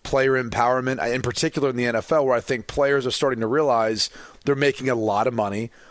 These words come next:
Uh, they have social media platforms that they can use as a resource to get out their displeasure or even just, you know, leak stuff or say stuff that they want to the masses. So it,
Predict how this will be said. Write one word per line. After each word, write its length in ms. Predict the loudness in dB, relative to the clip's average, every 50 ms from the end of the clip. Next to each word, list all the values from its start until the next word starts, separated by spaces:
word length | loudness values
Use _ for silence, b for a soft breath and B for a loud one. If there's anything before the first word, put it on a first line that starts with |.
| B B B B B _ 0
Uh, 160 | 0 0 2
they 140 | 2 0 0
have 580 | 0 0 2 2 4 2 2 0 -2 -6 -12 -10
social 480 | -4 -2 0 0 2 0 0 0 -2 -2
media 320 | 0 0 0 0 0 0
platforms 640 | 0 0 0 0 0 0 0 -2 -2 -2 -2 -2 -2
that 140 | -4 -2 -2
they 100 | -2 -2
can 160 | -2 -2 -2
use 180 | -2 0 0 0
as 140 | -2 -2 -2
a 60 | -2
resource 680 | -2 -2 0 0 0 0 0 0 -2 0 -2 -2 -4 -4 B B B B B B B
to 100 | -4 -2
get 160 | 0 2 2
out 240 | 2 4 2 2 0
their 140 | 0 -2 0
displeasure 720 | 0 -2 -2 -2 -2 0 0 2 2 2 0 0 0 0
or 160 | 0 0 0
even 240 | 0 0 0 -2 -2
just, 320 | -2 -2 0 -2 -2 B B B B B B B B
you 80 | 0
know, 80 | 0 0
leak 260 | 0 0 -2 -2 0
stuff 340 | 0 0 2 2 2 2 0
or 160 | 0 -2 0
say 300 | 0 0 0 2 2 2
stuff 320 | 0 2 2 2 0 2
that 180 | 0 0 0 0
they 120 | 0 0
want 240 | 0 0 0 -2 -2
to 80 | -2 -2
the 80 | -2
masses. 640 | 0 0 0 0 0 0 -2 -4 -4 -6 -8 -8 -8 -4
So 300 | -2 0 2 2 2 2
it, 180 | 0 -4 B